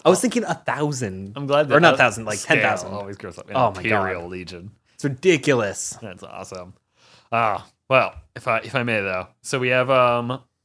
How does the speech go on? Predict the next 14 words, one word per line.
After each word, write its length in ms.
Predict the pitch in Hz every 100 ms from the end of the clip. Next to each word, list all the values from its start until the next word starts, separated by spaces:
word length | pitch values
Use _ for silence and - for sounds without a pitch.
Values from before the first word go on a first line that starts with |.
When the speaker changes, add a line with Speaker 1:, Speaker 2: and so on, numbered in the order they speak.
| _ _ -
Speaker 2:
we 80 | 107
have 80 |
our 60 | 117
guards. 460 | 110 95 87 87 - -
We 100 | 101
have 80 |
our 100 | 98
legions 420 | 104 113 107 113 110
of 80 |
Sardaukar 600 | 101 113 101 95 101 98 101
in 120 | 98
the 100 | 95
Atreides 500 | 90 98 92 98 92
uniforms. 560 | 95 90 95 87 85